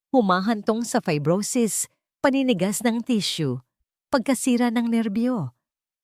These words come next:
at permanenteng pagkawala ng kakayahang tumayo ng ari. Hindi lang iyon teorya, iyon ay pangunahing biyolohiya ng vascular. Isipin mo na lang na parang ganito, kung tuluyan mong itinigil ang paggalaw ng iyong mga binti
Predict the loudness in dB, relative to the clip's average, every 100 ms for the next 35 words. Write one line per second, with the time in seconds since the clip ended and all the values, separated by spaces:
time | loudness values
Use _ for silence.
0 | -2 2 2 2 0 0 -2 -2 -4 -2
1 | -2 0 2 2 2 0 _ _ _ -2
2 | 0 0 0 0 0 0 -2 -2 0 0
3 | 0 -2 -2 -2 -2 -2 -6 -10 _ _
4 | _ _ _ _ _ 0 4 4 2 0
5 | -2 0 0 0 0 -2 -2 -4 -12 _
6 | _ -2 0 2 0 -2 -2 -2 -2 -2
7 | -2 0 2 2 2 0 2 2 0 -4
8 | _ _ _ -2 0 0 -2 -4 -4 -2
9 | -2 -2 -6 -10 _ _ _ _ _ -2
10 | 0 -2 0 -2 -2 0 0 -2 -2 -4
11 | -2 -2 -2 -2 -2 -2 -4 -4 -6 _
12 | _ _ _ -8 -2 -2 0 0 -2 -2
13 | -2 -2 0 -2 -2 -2 -2 -4 -6 -2
14 | 0 0 -2 -2 -4 -4 -4 -4 -4 -6
15 | -4 -4